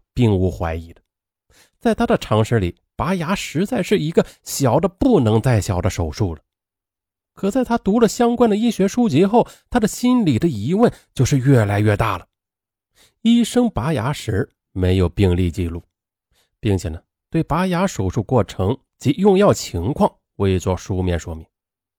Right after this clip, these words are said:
这就可能是导致后面两家的医院诊断和治疗出错的重要原因。叶剑任他开始重点攻读牙医学书籍，并假借患者的名义去医院看牙医，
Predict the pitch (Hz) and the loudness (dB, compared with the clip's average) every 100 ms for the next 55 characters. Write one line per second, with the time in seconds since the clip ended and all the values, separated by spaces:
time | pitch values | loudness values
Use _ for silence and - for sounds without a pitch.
0 | _ _ _ _ _ - 254 202 185 - | _ _ _ _ _ -2 0 4 2 2
1 | 110 101 123 - 135 - 101 98 120 - | 0 2 2 2 0 2 2 2 0 -2
2 | - 180 117 104 95 90 85 110 101 101 | 0 2 4 2 2 0 0 -2 -2 -2
3 | 110 110 90 98 85 104 127 - _ - | 0 0 2 -2 -2 0 0 0 _ -6
4 | - - 110 90 87 - - 107 104 - | -4 2 2 2 0 -2 -6 -4 -4 -4
5 | 107 90 - _ - 117 87 82 78 76 | -4 -4 -10 _ -2 0 0 -4 -6 -12
6 | 78 _ _ _ _ _ _ _ _ _ | -18 _ _ _ _ _ _ _ _ _
7 | _ _ _ _ _ _ - 101 95 92 | _ _ _ _ _ _ -4 2 4 4
8 | 104 95 92 113 - _ - 156 - 208 | 4 2 4 0 0 _ -6 -6 0 0
9 | - 135 - 214 127 110 98 175 160 120 | 2 0 2 2 4 2 4 4 4 2
10 | 165 95 85 151 214 233 - 90 - 87 | 0 -4 -4 -2 2 2 2 0 0 -4
11 | 82 - _ _ _ _ _ - 240 202 | -6 -14 _ _ _ _ _ -2 0 2
12 | - 95 95 185 - - 147 117 104 120 | 0 -2 0 0 0 0 0 2 2 4
13 | 104 120 185 - - - - 117 107 107 | 4 4 4 0 -8 -8 -8 -2 0 2
14 | 95 90 98 85 82 95 | 2 0 -4 -4 -6 -6